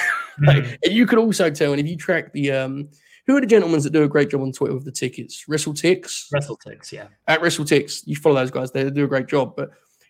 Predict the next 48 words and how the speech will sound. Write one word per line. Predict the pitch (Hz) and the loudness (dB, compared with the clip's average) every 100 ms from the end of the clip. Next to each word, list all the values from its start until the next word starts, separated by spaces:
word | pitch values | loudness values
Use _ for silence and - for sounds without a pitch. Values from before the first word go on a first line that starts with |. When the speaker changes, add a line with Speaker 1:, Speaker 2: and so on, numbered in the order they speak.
| _ | _
Speaker 1:
they | - 185 | 0 2
actually | 196 175 170 156 | 2 0 -2 0
pointed | 156 156 135 | 2 4 4
out | 135 127 | 0 -2
that | 131 | -2
this | 170 | -2
show | - 190 160 | 0 2 2
wasn't | 147 143 139 | 2 0 0
doing | 139 127 | -2 -2
great, | 135 131 - _ _ _ - | -4 -6 -10 _ _ _ -6
great, | 139 135 - | 0 0 0
um, | - 151 | -4 -4
sales | 160 - 180 131 160 165 - _ _ _ _ | 0 4 4 4 -2 -12 -18 _ _ _ _
until | - 147 156 143 | 0 4 4 4
Punk | 170 156 143 - - - | 2 2 0 -10 -14 -2
debuted, | 143 139 147 147 139 | 0 2 2 2 0
and | 139 | -2
then | |
he, | 135 143 143 | -4 -6 -6
he | 135 | -8
spiked | - 143 - | -2 -2 -2
the | 143 | 0
number. | 165 151 101 - _ _ _ - | 2 0 -4 -12 _ _ _ -6
Did | 156 | -2
you | 220 | 2
get | 294 302 | 2 2
the | |
sense | 214 208 202 147 | 2 2 2 0
last | 135 131 135 | 0 0 -4
night, | 127 | -4
Jeremy, | 139 135 131 | -2 -4 -2
that | |
that | 143 135 | -2 0
crowd | - 143 139 | 4 4 2
was | 139 | -2
actually, | 143 143 - 139 131 | -2 -2 -2 -2 -2
like, | 127 - | -4 -6
a | |
predominantly | - 151 147 139 139 147 | -2 0 4 2 2 0
C | 143 - 139 | 0 2 4
M | 135 | 4
Punk | 139 139 135 | 2 0 0
audience? | 143 131 101 - | 0 0 -6 -10
Because | 147 170 | 0 2
they | 180 | 4
wasn't | 185 180 214 254 269 | 4 6 4 2 -4
as | 190 143 | -6 -6
rabid | 147 180 185 143 156 - | -8 0 0 0 -8 -14